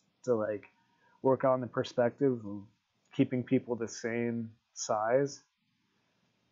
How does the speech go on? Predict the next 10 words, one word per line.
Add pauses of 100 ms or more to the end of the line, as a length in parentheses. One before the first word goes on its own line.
(280)
in
the
same
shot. (1300)
You
know,
making
sure
every, (180)
like,